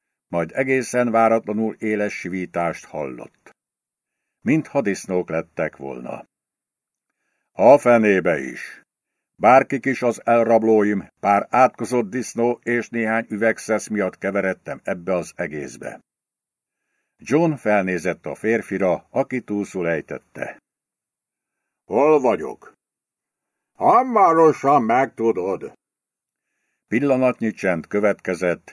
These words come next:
John feje pedig csak úgy lüktetett a fájdalomtól. „Szomjas vagyok. Kaphatnék valamit inni?”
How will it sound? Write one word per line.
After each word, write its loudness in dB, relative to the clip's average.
John -4
feje -4
pedig -4
csak -6
úgy -2
lüktetett -6
a -8
fájdalomtól. -6
„Szomjas 2
vagyok. -4
Kaphatnék 0
valamit 2
inni?” 0